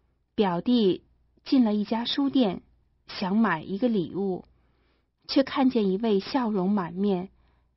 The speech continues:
正在浏览着一本印有马驹图案日历的女孩。他们开始交谈起来，并发现了有许多超出马驹的话题。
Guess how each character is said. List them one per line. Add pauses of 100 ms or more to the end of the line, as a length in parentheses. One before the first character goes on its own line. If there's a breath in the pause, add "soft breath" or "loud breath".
(200)
正
在
浏
览
着
一
本
印
有
马
驹
图
案
日
历
的
女
孩。 (1000)
他
们
开
始
交
谈
起
来， (880)
并
发
现
了
有
许
多
超
出
马
驹
的
话
题。